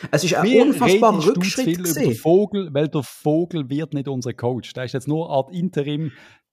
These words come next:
Speaker 2: Also wenn der jetzt wirklich bleibt, dann haben wir wirklich einen Scheiß gebaut. Dann
Speaker 1: Patrick,
Speaker 2: finde ich
Speaker 1: du
Speaker 2: auch
Speaker 1: kannst es nicht wissen.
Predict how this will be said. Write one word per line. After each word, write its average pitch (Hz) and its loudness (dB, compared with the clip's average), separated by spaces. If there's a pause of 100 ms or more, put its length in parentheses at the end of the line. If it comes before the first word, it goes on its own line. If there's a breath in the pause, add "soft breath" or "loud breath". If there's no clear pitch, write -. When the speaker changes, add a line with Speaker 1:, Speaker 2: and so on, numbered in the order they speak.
(140)
Speaker 2:
Also 139 -8
wenn 139 -2
der 143 2
jetzt - -2
wirklich 165 -4 (100)
bleibt, 165 -8 (100)
dann 143 -2
haben 117 -4
wir 110 -8
wirklich 110 -12
einen 98 -12
Scheiß 92 -10
gebaut. - -16 (500 soft breath)
Dann 160 2
Speaker 1:
Patrick, 202 4
Speaker 2:
finde 170 4
ich 165 0
Speaker 1:
du 151 6
Speaker 2:
auch 156 0
Speaker 1:
kannst 196 4
es - -6
nicht 170 2
wissen. 131 2